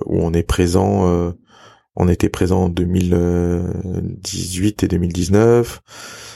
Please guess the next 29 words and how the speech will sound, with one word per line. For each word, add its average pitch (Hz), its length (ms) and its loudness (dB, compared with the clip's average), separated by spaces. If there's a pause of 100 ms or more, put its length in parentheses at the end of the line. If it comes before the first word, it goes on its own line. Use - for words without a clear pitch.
(140)
On 95 100 4
a 92 60 6
été 92 180 2
présent 92 320 2
les 92 140 2
dernières, 95 560 4
donc 92 180 -4
en 90 60 0
deux 90 100 4
mille 92 140 0
dix-neuf, 95 360 0
on 92 120 2
était 90 240 -2
à 90 100 2
Photo - 300 0
London, 101 500 2 (680)
on 90 220 2
était 98 640 4 (100)
à, 92 240 2
à 92 160 0
Milan, 98 400 2 (100)
à 90 120 0
Mia 92 240 2
Photo, 120 640 2 (680)
euh, 90 240 4
et 87 140 4
puis 98 460 0
à 87 380 2
Londres, 104 480 2